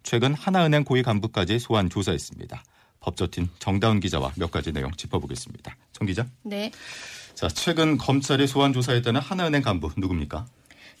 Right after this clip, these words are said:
Speaker 2: 네, 전 하나은행 임원이자 현재도 하나금융 계열사 임원으로 재직 중인 A씨입니다. A씨는 이천십팔 년 삼월에 하나은행 사무실에서 윤모 전 금융감독원 국장의 소개로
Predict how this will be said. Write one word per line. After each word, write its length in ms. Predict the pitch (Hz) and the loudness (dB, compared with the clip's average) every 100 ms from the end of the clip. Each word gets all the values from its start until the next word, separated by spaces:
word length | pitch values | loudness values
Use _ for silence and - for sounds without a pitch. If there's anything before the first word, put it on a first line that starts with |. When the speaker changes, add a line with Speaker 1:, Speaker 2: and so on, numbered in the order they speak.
| - | -2
Speaker 2:
네, 140 | 196 | -2
전 320 | 190 196 185 | 0 -2 0
하나은행 600 | 185 285 285 277 240 220 | 2 4 6 6 4 2
임원이자 720 | - 185 202 202 170 190 180 151 - - | 2 2 2 2 0 0 -2 -4 -14 -6
현재도 420 | 254 233 233 240 | 2 4 4 4
하나금융 540 | 254 277 285 254 247 247 | 4 6 6 6 4 2
계열사 500 | 226 190 190 - 185 | 2 0 0 2 2
임원으로 560 | 196 208 220 214 196 | 4 4 4 2 0
재직 320 | 190 175 170 - | -2 -2 -4 -4
중인 400 | 175 175 240 233 | -2 2 2 2
A씨입니다. 800 | 175 202 - 160 147 151 165 147 - - - - - | 0 0 0 -2 -2 -2 -4 -6 -16 -18 -20 -10 0
A씨는 480 | 214 226 233 247 | 2 4 4 4
이천십팔 600 | 233 - 269 262 - 269 | 2 2 2 2 2 2
년 160 | 247 240 | 4 2
삼월에 540 | 233 311 302 226 160 - - - | 0 2 4 4 0 -6 -16 -8
하나은행 440 | - 247 247 233 | 0 4 4 4
사무실에서 960 | 226 294 285 285 254 214 208 240 226 190 | 4 4 4 4 2 0 0 2 2 2
윤모 440 | 185 220 247 262 | 4 6 6 6
전 260 | 254 214 202 | 4 0 -2
금융감독원 760 | 196 220 240 220 196 185 180 175 | 2 2 4 2 0 0 -4 -4
국장의 520 | 170 - 202 196 180 | -8 -2 0 2 0
소개로 540 | - 196 170 180 226 | -2 0 2 2 0